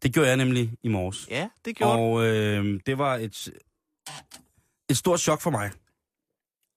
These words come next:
Speaker 2: Okay.
Speaker 1: Fordi at... Øh,
Speaker 2: Har de lavet om?
Speaker 1: Nej. Men, øh, der er jo sådan... Øh, på deres hjemmeside i dag, der fandt jeg
Speaker 2: Ja.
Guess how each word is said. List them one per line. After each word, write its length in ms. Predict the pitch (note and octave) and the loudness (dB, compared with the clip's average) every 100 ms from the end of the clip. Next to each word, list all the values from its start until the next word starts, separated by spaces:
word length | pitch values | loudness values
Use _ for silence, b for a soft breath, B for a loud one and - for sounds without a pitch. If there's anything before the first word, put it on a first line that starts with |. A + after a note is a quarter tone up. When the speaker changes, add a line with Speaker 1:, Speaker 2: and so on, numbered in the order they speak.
| - - | -20 -20
Speaker 2:
Okay. 360 | - - C#3+ G3+ | -12 -4 -2 -2
Speaker 1:
Fordi 440 | - C3+ C3+ C3 - | -2 -2 0 -2 -2
at... 240 | B2 - | -2 0
Øh, 440 | A#2 A2 G#2 G2+ G2 _ - | 0 2 2 0 -4 _ -16
Speaker 2:
Har 140 | - C#3 | -6 -4
de 60 | |
lavet 160 | C3 B2 | 0 0
om? 240 | C3 G3 - _ _ _ _ _ - | 0 -4 -10 _ _ _ _ _ -2
Speaker 1:
Nej. 160 | E3+ A3+ B B B B B _ _ | -2 -2 B B B B B _ _
Men, 240 | C3+ C#3 C3+ | 2 2 2
øh, 180 | C3 B2 | 2 0
der 60 | C#3 | 0
er 120 | C#3 | 2
jo 180 | C#3+ C#3+ | 0 0
sådan... 380 | D3 C3 F#2+ - | -2 -2 -4 -6
Øh, 840 | B2 A2 A2 G#2+ G#2+ G2+ F2+ E2+ E2 F#2 E2+ F2 - | -2 0 0 0 -2 -4 -8 -10 -12 -14 -14 -16 -2
på 100 | C3+ | 0
deres 180 | B2 A#2 | 0 0
hjemmeside 360 | C3+ D#3+ D#3+ C3 | 0 0 0 0
i 40 | |
dag, 180 | C3 A2 | 0 -2
der 60 | |
fandt 280 | C3 B2+ G#2 | -2 -2 -2
jeg 180 | A#2+ A#2 - _ _ _ _ _ _ _ _ _ _ _ _ _ _ _ _ _ _ _ _ _ _ _ _ _ _ _ _ _ _ _ _ A#2 | -2 -2 -6 _ _ _ _ _ _ _ _ _ _ _ _ _ _ _ _ _ _ _ _ _ _ _ _ _ _ _ _ _ _ _ _ -4
Speaker 2:
Ja. 180 | D3 | -4